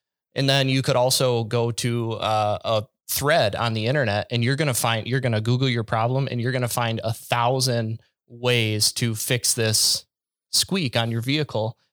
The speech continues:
most of which are not necessary because it's just a thread. They don't actually know what's going on in your specific vehicle. And what you really need in those cases is an honest mechanic.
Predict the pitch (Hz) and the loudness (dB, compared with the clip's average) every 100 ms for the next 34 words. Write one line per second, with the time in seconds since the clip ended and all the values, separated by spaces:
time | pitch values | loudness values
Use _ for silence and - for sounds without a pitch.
0 | _ 135 135 185 - 147 123 123 131 110 | _ -6 0 2 2 0 0 0 0 0
1 | 117 98 120 - 131 110 107 107 107 120 | 0 0 0 2 2 0 -2 -4 -6 -4
2 | 117 110 - 120 - 127 - - 123 - | -2 -2 -2 0 0 0 0 -2 0 0
3 | 95 104 110 117 - 107 113 143 120 107 | -2 -2 -2 -2 0 0 0 -2 -2 0
4 | 117 110 104 - 113 110 104 110 107 107 | 0 0 -2 -2 -4 -6 -4 -4 -4 -6
5 | 117 110 107 - 110 113 104 110 127 127 | -8 -4 -4 -2 0 0 -4 -4 -4 -2
6 | 110 - _ _ _ _ 139 139 151 143 | -2 -4 _ _ _ _ -2 0 0 0
7 | 120 131 180 143 110 113 113 110 - 117 | 0 2 2 2 2 0 0 -2 -2 0
8 | 110 123 120 - 123 123 117 - - _ | 0 0 0 0 0 0 2 0 -2 _
9 | _ _ _ _ 143 95 120 139 - 117 | _ _ _ _ -2 0 2 2 0 -2
10 | - 120 120 - _ | -4 -2 -2 -6 _